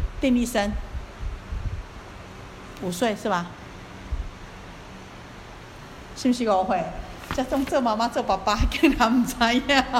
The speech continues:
<laughs> 为什么会这么说呢？阿嬷知不知道？阿嬷也不知道。为什么会这么说？因为他们刚出来的时候，空白，我们给他的一直填下去，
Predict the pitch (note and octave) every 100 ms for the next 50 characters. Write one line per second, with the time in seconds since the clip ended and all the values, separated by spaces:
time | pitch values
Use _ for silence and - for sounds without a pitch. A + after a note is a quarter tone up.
0 | - G#3+ - - G#3 - - - - F#4+
1 | - A#3 C#4 C#4+ C4+ B3 B3 A#3 A3+ G3+
2 | G3+ - - - - - - - - -
3 | - - C4+ E4 - - B3 B3 C#4 A#3+
4 | A#3 - - - - - - - - -
5 | - - - - - - - - D4+ -
6 | B3 D#4 G#3+ F3+ A3+ A3+ - A3 F#3 -
7 | - - D#4+ D#4 G#3+ A#3 A#3 G3+ F#3+ F3
8 | - - - - - - C#4+ D4+ C4+ C4
9 | B3+ B3 B3+ A#3 E3 A3 G3+ F#3+ - -
10 | - - - - - - - - - -
11 | - - - A#3 E3+ - - - - -
12 | - - F3+ F#3 F3 D#3+ G3+ F#3+ A3+ G3+
13 | F3 E3+ E3+ G3 E3+ F3+